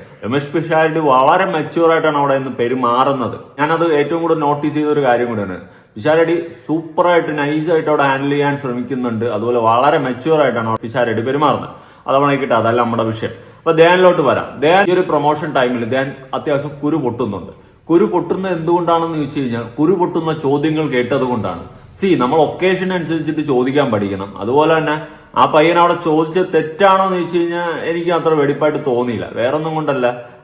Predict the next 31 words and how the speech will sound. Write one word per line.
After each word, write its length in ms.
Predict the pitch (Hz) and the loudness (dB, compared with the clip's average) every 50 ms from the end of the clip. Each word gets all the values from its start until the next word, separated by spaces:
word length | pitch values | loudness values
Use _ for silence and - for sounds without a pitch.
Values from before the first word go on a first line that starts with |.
| - - | -8 -2
ആ 140 | 95 101 113 | 0 2 2
ഒരു 180 | 120 123 131 | 2 2 0
സിനിമ 280 | 123 117 123 123 127 131 | -2 -4 -4 -2 -2 -2
പ്രൊമോഷനുമായി 640 | 127 - 127 123 123 123 117 - 127 123 123 120 120 110 | -2 -2 -2 -2 -2 -2 -4 -4 -6 -4 -4 -4 -4 -4
റിലേറ്റ് 280 | 107 113 120 127 123 135 | -2 -2 -2 -2 -2 -4
ചെയ്ത് 300 | 117 120 117 120 120 127 | -4 -4 -2 -2 -2 -2
വന്നിരിക്കുന്ന 440 | 127 123 123 117 120 120 120 120 | -2 -2 -4 -4 -4 -4 -6 -4
സമയത്ത് 420 | 113 117 110 113 113 101 95 110 110 | -4 -4 -4 -4 -4 -4 -2 -2 -2
ബ്ലാക്ക് 400 | 104 98 98 98 104 104 110 123 | -2 0 0 0 0 0 -2 -4
മണി 140 | 120 120 123 | -4 -2 0
വെളുപ്പിക്കാനാണോ 800 | 117 110 110 104 117 117 110 117 117 113 113 113 110 110 110 | 0 0 0 0 -2 -4 -2 -2 -2 -2 -2 -2 -2 -2 -4
നിങ്ങൾ 180 | 110 107 110 107 | -4 -4 -4 -2
പടം 260 | 104 104 98 104 107 | -2 -2 0 0 -2
ഇറക്കുന്നത്, 480 | 104 107 104 107 98 101 104 107 107 98 | -2 -4 -6 -6 -6 -4 -6 -6 -6 -6
നിങ്ങൾ 240 | 98 107 113 117 | -6 -4 -4 -4
പടക്ക 380 | 110 110 107 101 113 113 - 127 | -2 -2 -2 -2 -2 -4 -4 -6
സ്റ്റാർ 260 | 117 113 127 120 117 | -2 0 0 2 2
എന്നറിയപ്പെടുന്നു, 800 | 117 117 107 104 110 110 104 110 113 104 101 95 104 104 104 107 - - - - - | 0 0 -2 -2 -2 -4 -4 -4 -4 -4 -4 -4 -6 -8 -8 -10 -14 -20 -16 -6 -4
കമന്റ് 220 | 98 101 110 123 | -2 -2 -2 0
ബോക്സിൽ 300 | 123 127 123 123 - 117 | -2 -2 -2 -2 -2 -4
അങ്ങനെ 280 | 110 107 107 120 120 117 | -2 -2 -2 -4 -4 -4
പറയുന്നു. 420 | 113 110 101 104 104 101 104 104 104 - - - - - | -2 -2 -2 -2 -4 -4 -6 -8 -10 -14 -20 -20 -16 -6
ഇത് 100 | 110 127 | -2 0
പറയുമ്പോൾ 340 | 143 147 135 131 139 147 147 | 2 4 4 4 2 0 -2
seriously 520 | 135 135 135 135 151 143 - 143 120 107 110 - - - - - - - - | -4 -4 -2 0 0 0 0 0 -2 -2 -4 -6 -10 -16 -20 -20 -20 -14 -6
ദയാന്റെ 560 | 101 113 117 123 143 151 165 175 180 185 190 | -2 0 4 6 6 6 6 4 4 2 2
അടുത്ത് 240 | 185 175 170 170 170 | 0 0 2 2 2
തന്നെ 120 | 160 160 | 2 2
ദയാനെ 400 | 151 135 143 143 143 151 151 160 | 2 2 2 4 4 2 0 0
കുറിച്ചിട്ട് 580 | 151 151 147 151 156 - 147 131 113 139 135 - | -2 -4 -6 -8 -8 -8 -10 -8 -4 -4 -4 -2
ആക്ഷേപിച്ച് 680 | 78 104 117 123 127 120 - 151 147 131 131 117 - 135 | 0 0 0 0 -2 -2 -2 -2 -2 -2 -2 -6 -6 -8